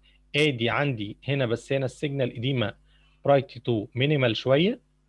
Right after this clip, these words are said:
وادي الفاسكولار ستراكشرز الموجودين على السيرفيس اوف ذا كورد.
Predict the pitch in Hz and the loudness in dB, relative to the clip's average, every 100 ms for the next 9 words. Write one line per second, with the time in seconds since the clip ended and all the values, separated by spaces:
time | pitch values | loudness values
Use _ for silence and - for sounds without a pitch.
0 | _ _ _ _ _ _ _ _ _ _ | _ _ _ _ _ _ _ _ _ _
1 | 123 151 143 139 107 147 - 139 127 113 | 4 4 6 4 4 2 2 0 0 0
2 | - 143 - 151 135 - - _ _ - | -2 -4 -2 -4 -4 -8 -20 _ _ -6
3 | 131 120 117 113 117 127 143 147 117 131 | -2 0 2 0 0 -2 0 0 0 2
4 | 143 139 _ _ _ _ _ _ _ _ | 2 -2 _ _ _ _ _ _ _ _
5 | _ - 123 - 151 156 - 123 - 139 | _ -8 -8 -2 0 0 -2 -8 -6 -4
6 | 113 101 - - | -2 -4 -6 -14